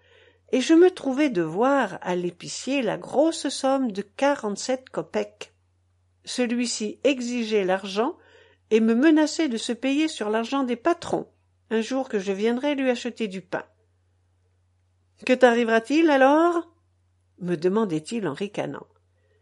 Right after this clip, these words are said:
Il m'était indiciblement antipathique. Il le sentait sans doute, car il se plaisait à me tourmenter par toutes sortes de menaces avec un plaisir évident.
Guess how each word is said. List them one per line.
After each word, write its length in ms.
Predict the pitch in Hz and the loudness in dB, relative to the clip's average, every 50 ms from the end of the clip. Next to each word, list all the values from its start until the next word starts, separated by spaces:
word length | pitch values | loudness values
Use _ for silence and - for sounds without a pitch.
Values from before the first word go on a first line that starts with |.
| _ _ _ _ _ _ _ _ _ _ _ _ _ _ | _ _ _ _ _ _ _ _ _ _ _ _ _ _
Il 200 | 262 277 262 269 | -2 2 4 4
m'était 560 | 277 294 302 302 - - 320 302 311 - - 220 | 6 4 4 4 2 0 0 0 -2 0 0 2
indiciblement 1000 | 226 254 240 180 185 196 - - - 190 180 165 165 165 160 151 151 160 160 | 2 2 2 0 -4 -6 -8 -6 -6 -6 -6 -4 -4 -2 -2 -2 -4 -6 -6
antipathique. 920 | 147 151 - - 165 - - 143 - - - - - - _ _ - - - _ _ _ _ _ _ _ _ - | -8 -10 -10 -12 -8 -6 -6 -8 -8 -8 -12 -14 -14 -16 _ _ -18 -18 -18 _ _ _ _ _ _ _ _ -4
Il 160 | 226 226 240 | -2 2 4
le 100 | 240 254 | 4 4
sentait 380 | 247 - 285 277 - 330 320 320 | 4 2 2 2 2 2 0 0
sans 180 | - 269 220 | 0 -2 -2
doute, 320 | 185 175 165 165 - - 160 - - _ _ - - _ _ _ - | -2 -2 -4 -6 -8 -10 -12 -12 -12 _ _ -20 -20 _ _ _ 0
car 200 | 262 254 254 262 | 0 2 2 2
il 100 | 254 233 | 0 0
se 140 | - 277 | 0 0
plaisait 580 | 254 254 - 233 226 226 226 262 269 254 262 - | 0 2 4 4 6 6 6 4 2 0 0 0
à 60 | 190 | 0
me 160 | 185 185 185 | 0 0 -2
tourmenter 760 | 180 - - 214 190 190 185 185 190 196 196 - 269 220 165 | -4 -4 -4 -6 -4 0 0 0 0 0 0 0 0 0 0
par 320 | - - 160 151 - _ _ | -2 -4 -6 -6 -8 _ _
toutes 260 | - 320 320 - - | -4 -4 -4 -4 -4
sortes 360 | - - 294 285 285 - - | -2 0 0 0 0 -4 -6
de 180 | 214 175 185 180 | -2 0 2 2
menaces 680 | 185 202 254 277 254 208 202 220 254 269 - - - - - - _ _ _ _ | 2 2 2 2 2 2 2 2 0 -2 -4 -6 -8 -10 -12 -18 _ _ _ _
avec 320 | - 180 185 220 226 220 - | -4 0 0 0 0 0 0
un 120 | 233 226 | -2 0
plaisir 460 | 220 220 220 220 202 202 220 226 226 | 2 2 2 2 2 0 -2 0 0
évident. 440 | 226 214 208 220 214 175 147 - - | 0 0 0 -2 -4 -4 -6 -6 -8